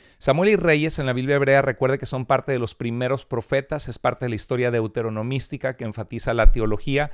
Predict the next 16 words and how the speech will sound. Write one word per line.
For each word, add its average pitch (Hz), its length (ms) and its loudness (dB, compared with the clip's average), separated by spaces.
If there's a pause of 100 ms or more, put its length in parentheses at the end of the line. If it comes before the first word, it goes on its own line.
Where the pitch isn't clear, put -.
(360)
de 120 200 0
la 113 100 0
necesidad 117 500 -2
de 120 80 2
ser 120 200 -4
fieles 180 420 -2
al 131 140 -4
pacto 131 340 -2
con 110 220 -6
Dios 120 260 -2
que 117 120 -6
vemos 113 340 -4
en 107 180 -6
Deuteronomio. 120 720 -2 (480)
Son 135 520 0
libros 135 440 0